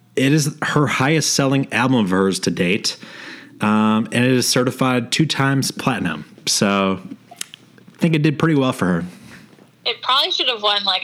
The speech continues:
Speaker 2: album of the year at some point, but I get the nineties were rich with heavyweight albums and stuff, so it's all right. I'm kind of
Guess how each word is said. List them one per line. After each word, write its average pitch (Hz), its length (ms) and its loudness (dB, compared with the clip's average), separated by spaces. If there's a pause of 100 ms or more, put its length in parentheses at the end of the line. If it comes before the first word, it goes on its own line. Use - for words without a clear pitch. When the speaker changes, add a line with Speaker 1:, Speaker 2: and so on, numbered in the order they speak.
Speaker 2:
album 208 280 -2
of 185 160 -4
the 165 60 -6
year 185 300 -2
at - 120 -14
some 240 240 -4
point, 277 560 -4 (160)
but 190 840 -4 (320)
I 175 80 -4
get 175 300 -2 (100)
the 208 80 -2
nineties 175 520 -6
were - 220 -4
rich 247 360 -2
with 226 120 -2
heavyweight 214 840 -2 (180)
albums 202 480 -4
and 196 100 -14
stuff, 196 400 -4 (840)
so - 200 -6
it's - 140 -6
all 240 80 0
right. 214 340 -2 (160)
I'm 202 140 -4
kind 247 240 -2
of 285 80 -4